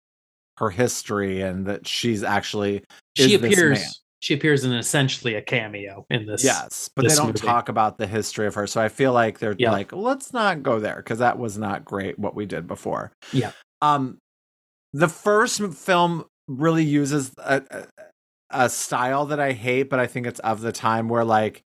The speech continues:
Speaker 1: there's, like, you see, like, the creepy ghost, which the whole further thing I just hate so much, but you'll see the ghost and, like,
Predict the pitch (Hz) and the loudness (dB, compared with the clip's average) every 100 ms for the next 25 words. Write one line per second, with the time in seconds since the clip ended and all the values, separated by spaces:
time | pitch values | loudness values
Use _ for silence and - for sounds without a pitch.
0 | _ _ _ 123 135 127 123 120 113 - | _ _ _ 2 4 4 4 2 2 -8
1 | - 131 123 - 135 127 135 - 135 131 | -2 0 2 4 4 4 0 2 2 4
2 | 131 113 117 117 120 135 131 - 143 123 | 2 4 4 4 2 0 -2 0 0 4
3 | 139 127 113 - 117 113 110 113 104 98 | 4 2 0 0 2 2 0 -2 -2 -4
4 | 98 110 90 113 104 104 135 135 110 147 | -4 -4 -4 -2 0 -2 -2 -4 -2 0
5 | 135 127 123 120 127 123 117 - | 2 4 4 2 -2 -2 -2 -6